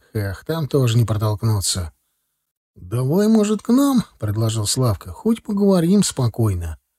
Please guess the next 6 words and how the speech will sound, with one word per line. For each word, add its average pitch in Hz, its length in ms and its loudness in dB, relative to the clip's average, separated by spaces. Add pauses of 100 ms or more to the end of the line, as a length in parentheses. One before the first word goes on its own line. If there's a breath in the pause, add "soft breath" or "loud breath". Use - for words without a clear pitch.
(240)
"Давай, 90 580 -2 (340 soft breath)
только 151 280 -2
Галию 180 380 4
найду 120 320 2
сейчас, 92 400 -4
предупрежу". 123 760 -2